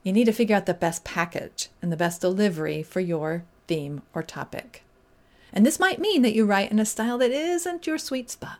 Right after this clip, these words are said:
that isn't your vein of gold, because you've realized that a particular form is the best fit. Like Diane Ackerman, you find your poem needs more elbow room and you're suddenly working in prose.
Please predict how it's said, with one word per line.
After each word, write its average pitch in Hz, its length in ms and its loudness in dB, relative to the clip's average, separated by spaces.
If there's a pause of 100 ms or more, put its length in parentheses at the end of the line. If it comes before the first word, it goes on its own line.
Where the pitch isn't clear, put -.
that - 180 -4
isn't 233 400 2
your 208 120 2
vein 185 260 -4
of 175 200 -6
gold, 175 360 -8 (400)
because 214 260 2
you've 196 160 2
realized 156 560 0
that 175 120 4
a 170 60 -4
particular 175 380 -2
form 143 540 -8
is 190 140 -2
the 175 100 -2
best 147 340 -8
fit. - 420 -10 (640)
Like 220 320 4
Diane 170 440 0
Ackerman, 160 580 -8 (340)
you 202 100 2
find 196 340 2
your 214 180 4
poem 254 440 0
needs 247 260 0
more 277 440 0
elbow 226 520 2
room 156 380 -2
and 156 200 -4
you're 160 160 -2
suddenly 180 520 0
working 185 480 4
in 196 160 2
prose. 165 640 -4